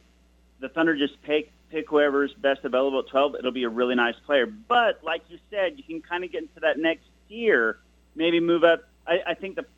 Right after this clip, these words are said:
perfect place to trade up would be the Trailblazers at number seven. They wanna win now. They're on a clock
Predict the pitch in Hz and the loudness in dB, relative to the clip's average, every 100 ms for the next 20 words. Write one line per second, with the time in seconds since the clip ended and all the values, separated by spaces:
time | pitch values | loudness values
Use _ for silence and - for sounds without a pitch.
0 | _ 196 208 214 208 - 175 170 160 143 | _ -4 -4 -4 -8 -2 -2 -2 -8 -2
1 | 156 143 151 151 120 135 123 120 - 135 | 2 4 2 0 -4 -2 2 0 0 0
2 | 135 139 151 147 139 120 123 113 120 - | 2 2 0 -4 -6 -2 -2 -2 -4 0
3 | 131 139 131 202 226 202 156 151 127 127 | 0 2 4 4 4 2 0 -2 0 -2
4 | 104 - _ _ - 143 - 196 - - | -4 -6 _ _ -4 0 0 0 -6 -6
5 | 147 139 107 | -2 -2 -2